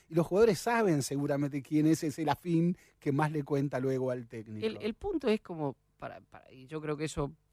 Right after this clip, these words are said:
Speaker 2: la experiencia por ahí lo va dando. Yo, yo voy descreyendo cada vez más de esta cuestión. Estamos viviendo algo único. Esto no pasó nunca, no, pasó setenta veces.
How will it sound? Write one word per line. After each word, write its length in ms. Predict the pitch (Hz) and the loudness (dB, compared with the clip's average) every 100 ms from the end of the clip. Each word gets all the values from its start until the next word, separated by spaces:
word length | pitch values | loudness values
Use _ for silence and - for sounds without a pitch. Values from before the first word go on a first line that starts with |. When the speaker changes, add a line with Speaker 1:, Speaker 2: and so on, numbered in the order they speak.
| _ | _
Speaker 2:
la 100 | 135 | -12
experiencia 600 | 127 147 196 247 190 135 | -8 -2 4 8 10 8
por 140 | 127 143 | 0 0
ahí 80 | 156 | 0
lo 100 | 143 | 2
va 120 | 151 | 6
dando. 340 | 156 135 131 | 6 4 0
Yo, 160 | 131 170 | -4 -8
yo 180 | 147 160 | -8 -10
voy 240 | 143 156 | -6 -8
descreyendo 600 | 143 127 - 127 175 175 | -8 -14 -14 -12 -6 -6
cada 140 | 147 151 | -4 -6
vez 60 | |
más 160 | 151 170 | -4 -4
de 40 | |
esta 160 | 156 131 | -4 -8
cuestión. 340 | 143 - 165 - _ | -14 -4 -4 -4 _
Estamos 340 | - 196 208 | -14 0 6
viviendo 360 | 160 170 208 202 | 6 4 -2 0
algo 180 | 208 220 | 4 6
único. 480 | 226 185 - 123 - _ | 6 4 0 -10 -12 _
Esto 200 | 214 254 | 2 6
no 60 | 226 | 8
pasó 200 | 208 - | 8 6
nunca, 220 | 220 156 | 0 0
no, 220 | 175 220 185 | -2 -4 -6
pasó 240 | 185 214 | -10 -12
setenta 540 | - - - 208 196 | -20 -20 -18 -16 -14
veces. 600 | 190 190 - - - - | -12 -12 -12 -16 -20 -20